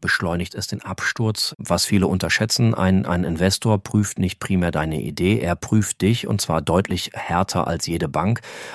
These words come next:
Eine Bank schaut auf Kapitaldienstfähigkeit, Sicherheiten, Cashflow, ähm, Ratinglogik.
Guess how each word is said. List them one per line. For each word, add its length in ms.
Eine 220
Bank 280
schaut 260
auf 120
Kapitaldienstfähigkeit, 1300
Sicherheiten, 540
Cashflow, 600
ähm, 260
Ratinglogik. 840